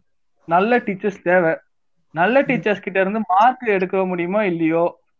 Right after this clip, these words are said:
Speaker 1: நிறைய எக்ஸ்ட்ரா கரிக்குலர் and then நம்மளை பத்தி நம்ம நிறைய தெரிஞ்சுக்க முடியும். So டாக்ஸிக்கான டீச்சர்ஸ் இருக்கும் போது just தெளிச்சுக்கிட்டே இருப்பாங்க, படி, படி, படின்ட்டு, அவ்வளவுதான்.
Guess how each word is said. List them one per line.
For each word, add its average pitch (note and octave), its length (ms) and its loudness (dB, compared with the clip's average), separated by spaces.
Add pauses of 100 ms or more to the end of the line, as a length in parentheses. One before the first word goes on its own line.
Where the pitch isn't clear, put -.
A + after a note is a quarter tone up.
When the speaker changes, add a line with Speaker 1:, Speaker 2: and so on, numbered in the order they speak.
(160)
Speaker 1:
நிறைய A3 440 -2
எக்ஸ்ட்ரா A3 360 0
கரிக்குலர் F#3+ 580 -2 (100)
and E3+ 220 -4
then A3 120 2 (140)
நம்மளை A3 500 2 (100)
பத்தி G#3+ 220 0
நம்ம G#3+ 220 0
நிறைய F3+ 340 2
தெரிஞ்சுக்க G3+ 420 -4
முடியும். E3+ 340 -4 (640)
So - 140 -14
டாக்ஸிக்கான B3+ 640 -2
டீச்சர்ஸ் A3 340 -10
இருக்கும் F#3 300 -12
போது D3+ 180 -2 (400)
just F#3 260 -4 (1400)
தெளிச்சுக்கிட்டே A#3 440 0
இருப்பாங்க, G#3+ 320 0
படி, G3 240 -2
படி, G3+ 260 -2
படின்ட்டு, F#3+ 340 -4
அவ்வளவுதான். E3 420 -2